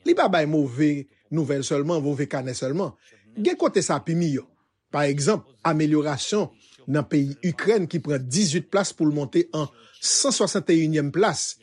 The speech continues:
Epi, Ayiti ki te an katrevendiznèvyèm, pran sis plas pou l monte an katreventrèzyèm pozisyon ak yon skò de senkannsenk pwen katrevendouz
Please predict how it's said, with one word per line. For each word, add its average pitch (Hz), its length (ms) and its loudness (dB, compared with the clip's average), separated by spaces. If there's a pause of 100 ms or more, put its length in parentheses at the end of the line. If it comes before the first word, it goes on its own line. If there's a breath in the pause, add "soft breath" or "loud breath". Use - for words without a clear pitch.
(140 soft breath)
Epi, 151 460 -2 (340)
Ayiti 170 560 0
ki 185 160 -2
te 170 160 2
an 151 120 -4
katrevendiznèvyèm, 151 1400 -2 (460 soft breath)
pran 226 160 2
sis - 380 -2 (100)
plas 190 320 -2
pou 220 160 -4
l 202 80 0
monte 170 400 0
an 165 160 -8
katreventrèzyèm 151 1120 0 (500 soft breath)
pozisyon 196 560 0 (300 soft breath)
ak 175 240 -2
yon 165 80 -2
skò - 400 0
de 151 160 2 (180 soft breath)
senkannsenk - 1120 -2
pwen 190 160 -2
katrevendouz 160 680 -2